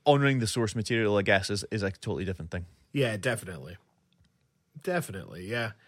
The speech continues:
Speaker 2: Nah, I, yeah, I'd s-, like, I'd like it. I would like it, but, um, I, I just, uh, I don't know. I just have that pit in my stomach that is just like,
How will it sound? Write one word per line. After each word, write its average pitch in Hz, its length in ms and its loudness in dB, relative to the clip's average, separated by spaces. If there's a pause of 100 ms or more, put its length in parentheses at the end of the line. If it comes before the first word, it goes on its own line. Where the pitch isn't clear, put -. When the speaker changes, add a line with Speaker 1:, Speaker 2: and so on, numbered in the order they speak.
(420)
Speaker 2:
Nah, 131 400 2
I, 147 340 4
yeah, 143 280 4
I'd 151 180 4
s-, - 160 -6
like, 143 400 0 (280)
I'd 156 140 4
like 151 260 4
it. 165 240 4 (580)
I 135 120 4
would 135 200 2
like 127 260 2
it, 120 200 0
but, 120 280 0 (160)
um, 120 720 0 (220)
I, 123 240 -4
I 120 100 -6
just, 120 300 -6 (260)
uh, 101 120 -8 (120)
I 135 100 0
don't 127 140 -2
know. 117 80 -4
I 113 120 -2
just 135 180 -2
have 135 160 2
that 113 180 -2 (1000)
pit - 260 0
in 117 240 -8
my 113 140 -4
stomach 113 440 -4
that 117 140 -2
is 113 100 -6
just - 260 -8
like, 117 300 -6